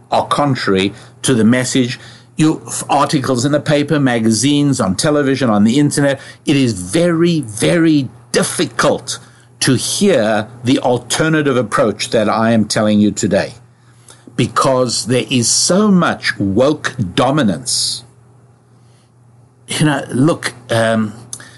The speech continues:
the, uh, the, the lethal obsession on the left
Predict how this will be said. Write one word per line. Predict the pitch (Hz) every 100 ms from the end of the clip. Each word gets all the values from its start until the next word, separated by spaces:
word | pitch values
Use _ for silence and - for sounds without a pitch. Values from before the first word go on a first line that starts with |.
| - _ -
the, | 104 123 117 117 113
uh, | 110 110 107 110 110 - - -
the, | 101 113 110 107
the | 101 101 117
lethal | 113 113 120 127 160 208 226 - 98 82 - -
obsession | 110 - - - 98 - - - 76 - - _ _ _ _ _ _ -
on | 123 120
the | 117
left | 123 - - - -